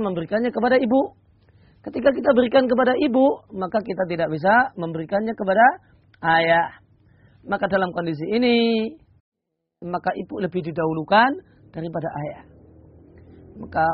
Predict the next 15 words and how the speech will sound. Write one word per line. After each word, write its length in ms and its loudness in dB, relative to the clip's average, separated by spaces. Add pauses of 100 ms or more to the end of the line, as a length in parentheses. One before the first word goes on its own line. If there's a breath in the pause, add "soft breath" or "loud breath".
uang 320 0
yang 160 0
bersisa, 560 2
yang 240 -2
lebih 320 0
dari 320 2
kebutuhan 640 -2
pokok 320 -4
kita 160 -2
tadi, 320 2 (1200 soft breath)
selayaknya 920 0
kita 240 -6
serahkan 400 -4
kepada 320 -2
ibu 440 -2